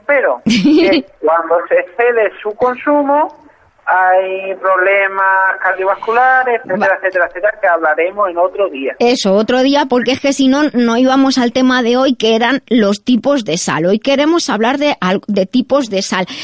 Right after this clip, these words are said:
Speaker 2: Y hay muchos, así que les vamos a hablar de los tipos de sal más importantes. Pero quiero recalcar un aspecto que ha dicho Antonio muy interesante.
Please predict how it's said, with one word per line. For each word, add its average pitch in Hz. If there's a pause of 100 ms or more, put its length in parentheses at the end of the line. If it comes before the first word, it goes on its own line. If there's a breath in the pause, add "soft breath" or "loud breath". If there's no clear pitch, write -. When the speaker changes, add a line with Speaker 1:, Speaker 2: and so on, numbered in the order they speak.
(120 loud breath)
Speaker 2:
Y 240
hay 311
muchos, 277
así 190
que 302
les 254
vamos 269
a 247
hablar 233
de 285
los 220
tipos 262
de 254
sal 277 (240 loud breath)
más 277
importantes. 214
Pero 196
quiero 277
recalcar 262
un 277
aspecto 240
que 226
ha 226
dicho 240
Antonio 233
muy 247
interesante. 214